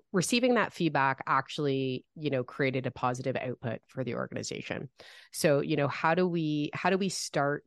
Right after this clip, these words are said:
to celebrate and communicate those things? I think when you're, um, going through the process of starting to shift any culture, um, probably the vast majority of the work you do is communication.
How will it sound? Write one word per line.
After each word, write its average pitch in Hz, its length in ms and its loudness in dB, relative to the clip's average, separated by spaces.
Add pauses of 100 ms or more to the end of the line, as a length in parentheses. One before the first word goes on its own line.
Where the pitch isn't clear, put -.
to 135 720 -4
celebrate 156 720 0
and 135 100 -4
communicate 147 520 -2
those 180 180 0
things? 208 420 0 (360)
I 170 100 4
think 160 500 2 (140)
when 147 460 0
you're, 139 520 0 (120)
um, 135 380 -2 (140)
going 147 300 2
through 160 440 0
the 160 80 0
process 143 640 0
of 143 120 0
starting 139 320 -2
to 143 100 -10
shift - 300 -2
any 131 220 -4
culture, 170 520 -2 (400)
um, 131 380 -2
probably 139 720 2
the 135 100 0
vast 139 320 0
majority 160 540 4
of 135 100 0
the 143 100 -2
work 147 240 -2
you 139 100 -2
do 156 340 4
is 131 220 0
communication. 139 760 -2